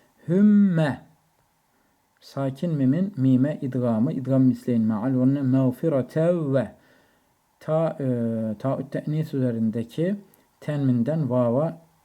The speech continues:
e, idgam yapmış oluyoruz. İdgam me'al gunne. Gunne ile beraber idgam. Ve ecran.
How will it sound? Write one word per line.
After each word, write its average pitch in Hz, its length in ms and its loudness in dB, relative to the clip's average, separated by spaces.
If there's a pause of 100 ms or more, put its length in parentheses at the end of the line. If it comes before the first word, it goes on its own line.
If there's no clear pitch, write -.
(160)
e, 113 100 -10
idgam 117 520 -4
yapmış 110 360 -8
oluyoruz. 113 420 -6
İdgam 139 420 -2
me'al 139 340 -2
gunne. 120 500 0 (440)
Gunne 139 260 2
ile 135 160 0
beraber 101 360 -4
idgam. 139 380 -4 (420)
Ve 139 80 0
ecran. 160 960 -2